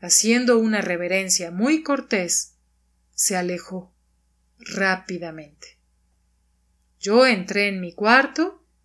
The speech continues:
y abrí las cortinas, pero había poco que observar. Mi ventana daba al patio central, y todo lo que pude ver fue el caluroso gris del cielo despejado.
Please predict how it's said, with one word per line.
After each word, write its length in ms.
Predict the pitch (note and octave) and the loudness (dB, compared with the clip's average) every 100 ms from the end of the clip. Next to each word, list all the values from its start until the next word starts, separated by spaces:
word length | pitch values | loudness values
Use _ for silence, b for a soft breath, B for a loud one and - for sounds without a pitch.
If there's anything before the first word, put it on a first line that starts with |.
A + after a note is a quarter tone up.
| _ | _
y 80 | G3+ | -6
abrí 320 | F#3 F3+ C#4 | -4 0 2
las 220 | D#4+ A#3 - | 4 2 0
cortinas, 760 | F#3 F3+ A#3+ B3+ A3 - - _ _ B B B | -6 -4 -4 -2 -4 -8 -10 _ _ B B B
pero 180 | C#4 C#4+ | 2 4
había 240 | D4+ F#4+ G4+ - | 6 4 2 0
poco 420 | B3+ D4+ D#4 A3 | 2 2 2 -4
que 160 | G#3 G3+ | -2 -4
observar. 720 | G3 - F3+ F3 F#3 F#3+ - _ _ _ _ _ _ _ _ - | -2 -6 -6 -8 -10 -12 -18 _ _ _ _ _ _ _ _ -12
Mi 160 | G3 | -8
ventana 720 | F3+ F3+ F3+ G#3+ A3+ C4+ C4+ - | -6 -6 0 2 2 0 -4 -10
daba 400 | F3+ G#3 A#3 A#3 | -4 -2 0 0
al 180 | F#3+ F#3 | -2 -4
patio 360 | G3 G3 G3+ | -6 -4 -4
central, 640 | F3+ F3+ E3+ F#3 F#3 F3+ _ _ _ _ _ _ _ - | -4 -4 -6 -8 -8 -10 _ _ _ _ _ _ _ -12
y 140 | F3+ | 0
todo 300 | A#3+ C#4 D4+ | 6 6 6
lo 140 | C4 | 2
que 140 | B3 F#3+ | 0 -4
pude 280 | G#3+ G#3 F#3 | -2 0 2
ver 380 | G#3+ F#4+ - _ _ _ _ | 0 0 -4 _ _ _ _
fue 200 | - A#3 | -2 2
el 100 | B3+ | 2
caluroso 640 | B3+ A#3 G3+ A3 E4 E4+ D#4 | 2 2 4 4 4 4 2
gris 460 | A#3+ C4+ E4+ - - | 0 0 0 -4 -6
del 240 | F#3+ F#3 | -4 2
cielo 400 | - G#3 G3 F#3+ | 2 2 0 -2
despejado. 680 | F3 - F3+ F#3+ F#3 F3+ | -2 -4 -4 -6 -6 -6